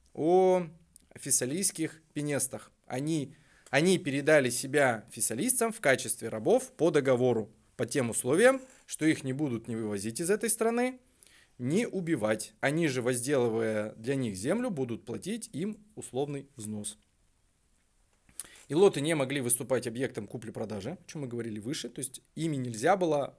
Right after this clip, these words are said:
в рамках гражданско-правовой сделки распорядиться. Ну, то есть история не знает таких примеров. М.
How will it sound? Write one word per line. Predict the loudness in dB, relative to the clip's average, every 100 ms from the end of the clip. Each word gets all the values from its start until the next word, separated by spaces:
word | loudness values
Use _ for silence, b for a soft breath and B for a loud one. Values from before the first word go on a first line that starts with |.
| _
в | -4
рамках | -4 -4 -12
гражданско-правовой | -8 -6 -6 -6 -10 -6
сделки | -4 -4 -4 -8
распорядиться. | -6 -4 -6 -8 -4 -4 -4 -8 _ b b b b b b b b b b -6
Ну, | -4
то | 0
есть | 0
история | 2 2 2
не | 0
знает | -2 -2
таких | -4 -10 -10
примеров. | -8 -8 -8 -12 -18 _ _ _ -20 _ _ _ _ _ _ _ _ -20
М. | -18 -16 -16 -14 -14